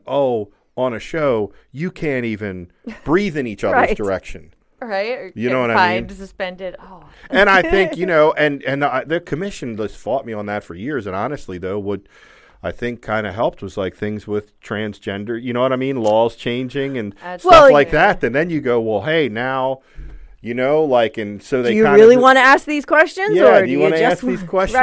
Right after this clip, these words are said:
Speaker 2: right.
Speaker 1: and deal with
Speaker 3: Yeah.
Speaker 1: something potential? So, but my God, I fought it for years. It was really bad for a couple years. Yeah, they
Speaker 3: That's
Speaker 1: frickin' went,
Speaker 3: crazy.
Speaker 1: yeah,
Speaker 3: Uh,
Speaker 1: we
Speaker 3: someone
Speaker 1: couldn't
Speaker 3: told me
Speaker 1: do
Speaker 3: about that
Speaker 1: anything.
Speaker 3: recently, like, when I was wrestling in Maryland. They
Speaker 1: They've
Speaker 3: said,
Speaker 1: backed
Speaker 3: like,
Speaker 1: off.
Speaker 3: "This
Speaker 1: No, they
Speaker 3: is a
Speaker 1: backed
Speaker 3: new thing, like,
Speaker 1: because
Speaker 3: we're
Speaker 1: I,
Speaker 3: allowed
Speaker 1: well,
Speaker 3: to do."
Speaker 1: yeah,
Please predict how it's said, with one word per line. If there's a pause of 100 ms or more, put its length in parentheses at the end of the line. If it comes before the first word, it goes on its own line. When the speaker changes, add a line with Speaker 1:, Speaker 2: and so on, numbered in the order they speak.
(240)
Speaker 2:
right.
Speaker 1:
and
deal
with
Speaker 3:
Yeah.
Speaker 1:
something
potential?
So, (580)
but
my (100)
God,
I
fought
it
for
years.
It
was
really
bad
for
a
couple
years.
Yeah,
they
Speaker 3:
That's
Speaker 1:
frickin'
went,
Speaker 3:
crazy.
Speaker 1:
yeah,
Speaker 3:
Uh,
Speaker 1:
we
Speaker 3:
someone
Speaker 1:
couldn't
Speaker 3:
told
me
Speaker 1:
do
Speaker 3:
about
that (120)
Speaker 1:
anything.
Speaker 3:
recently,
like,
when
I
was
wrestling
in
Maryland.
They
Speaker 1:
They've
Speaker 3:
said,
Speaker 1:
backed
Speaker 3:
like,
Speaker 1:
off.
Speaker 3:
"This
Speaker 1:
No,
they
Speaker 3:
is
a
Speaker 1:
backed
Speaker 3:
new
thing,
like,
Speaker 1:
because
Speaker 3:
we're
Speaker 1:
I,
Speaker 3:
allowed
Speaker 1:
well,
Speaker 3:
to
do."
Speaker 1:
yeah,